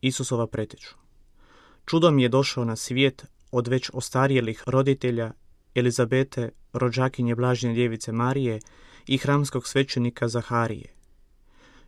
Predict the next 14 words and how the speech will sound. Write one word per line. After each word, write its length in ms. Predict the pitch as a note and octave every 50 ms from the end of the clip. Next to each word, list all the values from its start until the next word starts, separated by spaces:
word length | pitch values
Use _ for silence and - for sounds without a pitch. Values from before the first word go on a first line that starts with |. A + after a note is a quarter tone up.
| _ _
Čudom 460 | - - D#3 D#3 D#3+ D#3+ D3+ D3 C#3+ - _ _ _
i 80 | - B2+
čudan 360 | - - D#3 D3+ D3 C3+ C3
je 80 | B2 A#2
bio 240 | A2 C3+ C#3 C3+ A#2+
cijeloga 420 | - - - D3+ C#3+ C3+ A#2+ A#2+
svog 300 | - - - B2+ B2+ A#2
života. 460 | A2+ A#2+ B2+ A#2 A#2+ A#2 - - - - - - _ - _ _ _ _ _ _ - - - - - - - - - _ -
Neobičnost 840 | - A#2+ B2 C3 C3+ C3 B2 A2+ B2 A#2 - - A#2+ A#2 - - -
toga 240 | - B2+ A#2 A#2+ A2+
djeteta 520 | G#2+ A#2 C3 C3 - B2 A#2+ - A#2+ A2+
rođena 360 | A#2 B2 B2+ B2 C3 A#2+ A#2+
u 100 | A#2 A#2
ljupkom 520 | A#2+ C3 C#3 C#3 - - - B2 A#2+ A#2